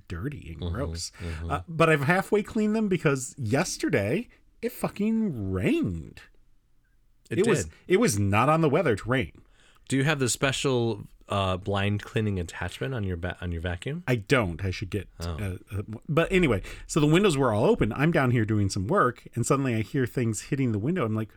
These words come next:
Speaker 1: "What the fuck is that?
Speaker 2: Yeah.
Speaker 1: Is it raining? It's not supposed to rain." And, like,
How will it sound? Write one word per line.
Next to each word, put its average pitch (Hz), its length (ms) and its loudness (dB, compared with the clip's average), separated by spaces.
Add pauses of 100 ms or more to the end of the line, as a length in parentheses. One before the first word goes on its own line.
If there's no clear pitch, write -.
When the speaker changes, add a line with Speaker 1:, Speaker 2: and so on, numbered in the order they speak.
(140)
Speaker 1:
"What 143 140 -16
the - 60 -20 (100)
fuck 196 160 -12
is 165 180 -12
that? 240 300 -14 (340)
Speaker 2:
Yeah. 90 160 -4
Speaker 1:
Is 98 80 -2
it 214 120 -2 (260)
raining? 107 460 -2
It's 285 140 -6
not 185 120 -2
supposed - 200 -6
to 117 60 -4
rain." 95 340 -2
And, 120 200 -2
like, 117 180 -2